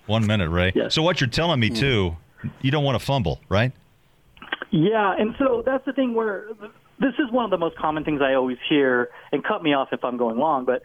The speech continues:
Speaker 2: it, you hear this a lot when you talk about budgeting. It's, "Oh, you know, I had this coming up," or, "I had, you know, I was on a good pace, but then this happened. My furnace broke," yada, yada, yada. If you tie that in with the turnover, then you now suddenly associate those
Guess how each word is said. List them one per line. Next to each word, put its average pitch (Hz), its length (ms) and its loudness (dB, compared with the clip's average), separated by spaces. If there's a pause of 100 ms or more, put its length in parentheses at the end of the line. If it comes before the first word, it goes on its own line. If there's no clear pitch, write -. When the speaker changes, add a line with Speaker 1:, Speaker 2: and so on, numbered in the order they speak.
(500)
Speaker 2:
it, 226 200 -2 (140)
you 247 140 2
hear 269 180 4
this 240 160 2
a 208 40 -2
lot 170 220 0
when 151 120 -4
you 147 100 -8
talk 151 220 -4
about 135 220 -2
budgeting. 131 460 0
It's, 120 100 -2 (160)
"Oh, 202 240 2
you 202 120 -2
know, 208 140 0
I 190 120 0
had 185 240 -4
this 185 200 0
coming 156 240 0
up," 139 140 0
or, 175 200 0
"I 175 60 -2
had, 208 300 -4 (400)
you 180 80 2
know, 170 100 2
I 180 120 2
was 233 180 2
on 214 160 -2
a 208 40 -4
good 196 280 -2
pace, 190 300 2
but 190 120 -2
then 208 220 -6
this 220 180 0
happened. 139 360 -2
My 143 180 -4
furnace 185 260 -4 (120)
broke," 127 280 0 (360)
yada, 165 240 0
yada, 139 180 2
yada. 120 240 -2 (840)
If 254 200 2
you 262 120 4
tie 294 380 -2
that 269 180 2
in 226 80 -2
with 202 100 -4
the 175 60 0
turnover, 151 680 0 (340)
then 220 240 0
you 233 200 2
now 208 380 0 (280)
suddenly 190 240 2
associate 180 580 -2
those 165 220 -2